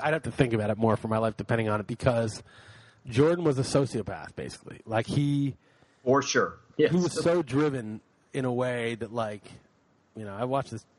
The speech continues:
Speaker 1: show Billions now. It's kinda cheesy, but I kinda like it. And there's,
Speaker 2: It,
Speaker 1: like, a
Speaker 2: it's, it's, it's awful, but worth watching.
Speaker 1: Right. And so there's this, there's, like, a scene where, like, Brody's seeing his therapist, whatever, who's that other dude's wife, which is such a stupid plot device. But anyway,
Speaker 2: <laughs>
Speaker 1: and,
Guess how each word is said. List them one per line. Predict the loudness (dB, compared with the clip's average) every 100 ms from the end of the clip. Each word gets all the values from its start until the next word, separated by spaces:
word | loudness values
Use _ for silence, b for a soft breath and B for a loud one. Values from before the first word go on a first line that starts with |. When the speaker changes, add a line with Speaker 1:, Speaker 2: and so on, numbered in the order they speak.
| _
Speaker 1:
show | -4 -4
Billions | -2 -2 -2 -4 -8
now. | -8
It's | -10
kinda | -6 -6
cheesy, | -6 -8 -6 -4
but | -6
I | -6
kinda | -6
like | -4 -6 -8
it. | -14 _ _ _ _ _ _ _ -20 -10
And | -2
there's, | 4
Speaker 2:
It, | 4 4
Speaker 1:
like, |
a | 2
Speaker 2:
it's, | 2 4
it's, | 2 2 0
it's | 2
awful, | 4 4 4 2 2
but | 2 0
worth | 2 0 0
watching. | 0 0 2 2
Speaker 1:
Right. | 0 -4 _
And | -2 -2
so | -2
there's | -2 -4
this, | -6 -10 -4
there's, | -2 -2
like, | -2
a | -4
scene | -2 -2 0
where, | 0
like, | -2 -2
Brody's | -2 -2 -6
seeing | -6 -8
his | -10
therapist, | -8 -6 -4 -6 -10 -12 _ _ _ _ _ -6
whatever, | -6 -4 -4
who's | -2 -2 -2
that | -4 -2
other | -4
dude's | -4 -4
wife, | -4 -4 -6
which | -10 -12
is |
such | -8 -8 -8
a |
stupid | -14 -6 -4 -6 _ _ -10
plot | -8 -8
device. | -10 -10 -12
But | -6 -2
anyway, | -2 -2 -8 b b b _ _
Speaker 2:
<laughs> | _ _ -20 -14 -4
Speaker 1:
and, | -2 -2